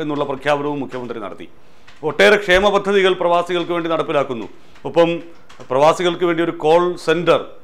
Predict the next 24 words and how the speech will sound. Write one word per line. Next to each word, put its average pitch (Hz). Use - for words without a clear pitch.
എക്സ്ക്ലൂസീവായി 175
ട്വന്റി 160
ഫോർ 170
ഇൻറ്റു 160
സെവൻ 160
ഒരു 160
കോൾ 160
സെന്റർ 165
പ്രഖ്യാപിക്കുന്ന 156
തീരുമാനം 151
ആ -
യോഗത്തിൽ 143
ഉണ്ടായി. 110
അതോടൊപ്പം 151
തന്നെ 165
നോർക്ക 160
റൂട്ട്സിൻ്റെ 165
നവീകരിച്ച 156
വെബ്സൈറ്റിൻ്റെ 156
പ്രഖ്യാപനം 135
ഉണ്ടായി. 98
അങ്ങനെ 226
പ്രവാസികളുമായി 220
ബന്ധപ്പെട്ട 214